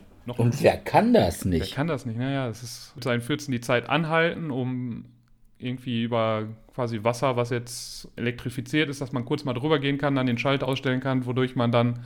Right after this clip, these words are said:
Speaker 1: über das Wasser laufen kann, weil das dann nicht mehr elektrifiziert ist. Oder man kann dann in den Kämpfen die Zeit anhalten und dann kurzzeitig Leute verprügeln außerhalb seines eigenen Turns. Ja, es sind halt so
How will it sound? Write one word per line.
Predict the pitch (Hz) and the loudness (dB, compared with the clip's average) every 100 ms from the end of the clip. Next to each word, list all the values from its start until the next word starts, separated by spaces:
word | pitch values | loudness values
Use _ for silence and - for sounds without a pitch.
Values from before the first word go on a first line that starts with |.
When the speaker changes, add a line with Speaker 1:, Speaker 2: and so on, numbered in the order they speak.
| - - - - | -14 -20 -20 -8
Speaker 1:
über | 123 | -2
das | 120 135 | 2 2
Wasser | 135 139 | 2 4
laufen | 127 - 147 135 131 - _ 120 | 4 2 0 -4 -4 -8 _ -16
kann, | 143 131 120 | -8 -4 -2
weil | |
das | 120 120 | -2 -2
dann | 120 | -6
nicht | 120 | -4
mehr | 131 | -4
elektrifiziert | 120 - 120 - - 127 | -4 -8 -14 -10 -4 -4
ist. | 120 | -2
Oder | 120 117 | -2 0
man | 113 110 | -2 -2
kann | 131 | -2
dann | 123 120 | -2 -2
in | - 156 | -2 -2
den | 147 | -2
Kämpfen | 143 147 143 147 139 139 - - | -2 -4 -2 -4 -4 -6 -18 -10
die | 123 | -6
Zeit | 139 135 | 0 0
anhalten | 120 127 131 131 123 | 2 0 2 0 -2
und | 120 120 | -4 -2
dann | 123 117 117 113 - | -2 -2 -2 -6 -10
kurzzeitig | - 143 135 - 123 120 131 123 | -4 -4 -4 -2 -2 0 -2 -4
Leute | 135 123 139 131 | -2 0 0 -2
verprügeln | 127 - 139 135 131 127 127 - | -6 -2 -2 0 0 0 -4 -6
außerhalb | - 135 135 131 120 | -6 -4 -2 -4 0
seines | 127 131 120 - | 0 0 -2 -4
eigenen | 123 131 131 | -4 -2 -2
Turns. | 131 131 131 127 - _ _ - - - - - - _ - | -2 -2 -2 -4 -14 _ _ -20 -20 -20 -20 -20 -20 _ -12
Ja, | 78 - - - | -12 -12 -20 -8
es | - | 0
sind | 180 156 | 2 4
halt | 139 127 | 2 2
so | 127 123 120 | 2 4 2